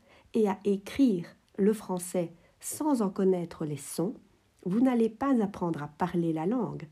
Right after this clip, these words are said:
mais vous risquez fortement de répéter un texte avec les sons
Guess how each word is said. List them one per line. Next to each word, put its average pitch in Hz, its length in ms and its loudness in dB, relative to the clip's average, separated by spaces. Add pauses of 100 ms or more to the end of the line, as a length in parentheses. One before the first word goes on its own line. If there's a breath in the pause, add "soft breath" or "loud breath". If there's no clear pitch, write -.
(380 loud breath)
mais 226 100 6
vous 233 100 6
risquez 214 440 0
fortement 226 840 -2 (300 loud breath)
de 190 160 2
répéter 226 520 2
un 135 140 -4 (140)
texte - 440 -6 (120)
avec 190 300 0
les 196 120 6
sons 202 380 0